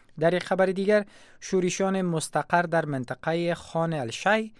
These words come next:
در جنوب غرب دمشق سلاح‌های سنگینشان را به اردوی سوریه تسلیم کردند. بر اساس یک توافق، شوریشان سوری در بدل این اقدامشان اجازه عبور به سایر مناطق تحت کنترل شوریشان را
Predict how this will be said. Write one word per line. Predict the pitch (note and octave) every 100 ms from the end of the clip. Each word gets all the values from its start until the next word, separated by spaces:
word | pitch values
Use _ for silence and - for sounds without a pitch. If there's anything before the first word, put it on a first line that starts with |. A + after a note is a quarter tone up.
| - - - _ D3
در | D#3
جنوب | D3 D3 D3 C3+
غرب | D#3 D3
دمشق | C3+ D3 G3 - - - - _
سلاح‌های | - F3+ F#3 G#3+ G#3+
سنگینشان | - D#3 D3 G3+ G#3+ - G3 F#3+
را | F#3+ G3 - _ _ _
به | C3+ D#3 E3 E3+ - _ _
اردوی | C#3+ B2 C#3+ D#3+ D#3+
سوریه | - G3 F#3+
تسلیم | - A#2 - G2
کردند. | - A2 G2+ G2+ -
بر | D3 C#3+
اساس | - D3+ D3+
یک | C#3+
توافق، | - C#3 C3 G#3 - - - - -
شوریشان | G3+ G3+ F#3 G3 G3
سوری | - F#3 G#3+
در | G#3 F#3+
بدل | C#3+ C#3+ F3
این | E3+ B2+
اقدامشان | B2 B2+ A#2+ A2+ G3+ G#3+ G#3+ F3
اجازه | D#3+ D#3+ D#3 F#3+ F#3+
عبور | C#3 C#3+ A3
به | F#3 F#3
سایر | F3 - E3 G3+
مناطق | F3+ C#3 E3 - E3+
تحت | - D#3+ - D3+
کنترل | - B2 - C#3+
شوریشان | C#3+ C#3+ D#3 - G#3 A#2+
را | C#3+